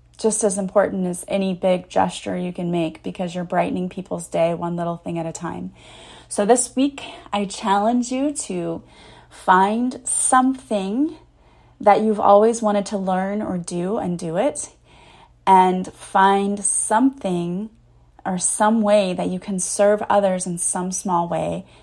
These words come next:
and get out there and do it. And remember, you can do it. When that lie comes up and says, "No, you're not gonna be able to learn this,"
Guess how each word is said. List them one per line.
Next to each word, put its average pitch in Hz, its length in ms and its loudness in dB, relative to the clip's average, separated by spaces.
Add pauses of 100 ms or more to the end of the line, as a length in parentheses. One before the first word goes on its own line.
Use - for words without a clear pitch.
and 180 180 -2
get 175 140 0
out 165 240 0
there 170 180 -4
and 170 160 -6
do 156 180 -6
it. 156 220 -4 (320)
And 185 120 -2
remember, 185 540 2
you 175 200 -4
can 233 340 0
do 240 180 2
it. 185 280 0
When 196 220 -2
that 208 300 0 (420)
lie 196 360 6
comes 254 300 -4
up 226 160 4
and 202 160 -4
says, 180 540 -2 (600)
"No, 214 240 4
you're 220 140 2
not 220 180 2
gonna 196 140 -2
be 190 120 0
able 185 160 2
to 185 100 0
learn 180 300 0
this," 175 460 -4